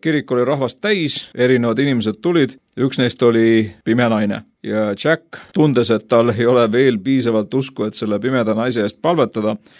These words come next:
saatis ta järjekorra lõppu, lootes siis, et,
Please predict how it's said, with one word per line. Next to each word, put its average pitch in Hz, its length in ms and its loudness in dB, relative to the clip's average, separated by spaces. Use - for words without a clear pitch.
saatis 143 540 -4
ta 117 320 0
järjekorra 131 600 -2
lõppu, 117 400 -4
lootes 127 600 0
siis, 113 200 -6
et, 110 280 -6